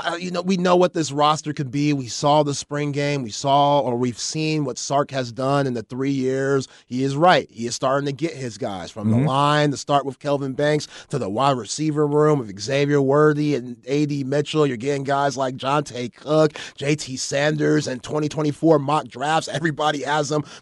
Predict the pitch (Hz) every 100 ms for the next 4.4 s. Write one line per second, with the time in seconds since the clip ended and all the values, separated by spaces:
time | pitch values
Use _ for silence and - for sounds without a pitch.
0 | - 156 151 143 - - 156 156 135 143
1 | 151 156 160 143 - 190 143 165 165 202
2 | 220 - - - - 185 170 - - -
3 | 185 226 208 214 196 147 220 156 80 -
4 | 104 110 120